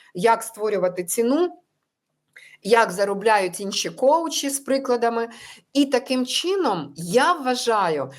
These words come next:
бо ціль цього курсу — це познайомити з коучингом, щоб, якщо людина відчує, що дійсно це моє, я хочу, вона в більш лайтовому форматі приймала рішення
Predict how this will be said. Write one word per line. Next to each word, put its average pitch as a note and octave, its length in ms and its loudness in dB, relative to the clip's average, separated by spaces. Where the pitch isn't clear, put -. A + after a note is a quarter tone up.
бо G3+ 400 4
ціль G4 320 0
цього A#3+ 340 0
курсу — A#3 720 -2
це B3 560 2
познайомити B3+ 880 2
з E3+ 100 -4
коучингом, A3 960 -2
щоб, C4 260 2
якщо C4+ 380 2
людина C#4 560 2
відчує, A3 640 -2
що A3 140 -4
дійсно G3+ 520 -2
це G#3 200 -2
моє, G3 340 0
я A3+ 140 2
хочу, - 680 0
вона C#4+ 560 2
в F3 80 -8
більш D4 420 4
лайтовому A#3 600 2
форматі A#3 600 2
приймала G#3 600 2
рішення G#3+ 640 -2